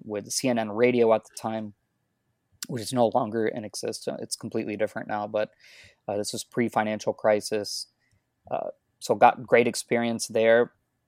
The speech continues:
but again, had, had the mindset of, you know, ultimately I wanna start my own business. I wanna get into business. So got a master's degree, uh, went to, like you mentioned in the, in the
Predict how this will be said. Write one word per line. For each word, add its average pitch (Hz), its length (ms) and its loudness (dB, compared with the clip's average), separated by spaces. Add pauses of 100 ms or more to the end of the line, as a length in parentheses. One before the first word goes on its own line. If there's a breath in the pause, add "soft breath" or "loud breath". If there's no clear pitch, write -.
(200)
but 113 120 0
again, 110 500 2 (600)
had, 117 520 4 (300)
had 117 380 2
the 110 340 -4
mindset 110 500 -4
of, 104 240 0 (500)
you 110 60 -16
know, - 120 -16
ultimately 117 480 -6
I 110 40 -2
wanna 107 400 -6 (220)
start - 260 -2
my 120 100 -6
own 113 120 -6
business. 104 400 -6
I 113 60 -8
wanna 104 420 -10
get 104 140 -4
into 107 160 -8
business. 110 420 -8
So 107 360 0 (1300 loud breath)
got 151 180 12
a 151 40 8
master's 143 400 8
degree, 139 880 4 (120)
uh, 120 240 4
went 123 240 -4
to, 120 380 -2
like 113 180 0
you 123 60 -6
mentioned 113 380 -6
in 110 120 -6
the, 110 320 0
in 107 140 -12
the 107 260 -6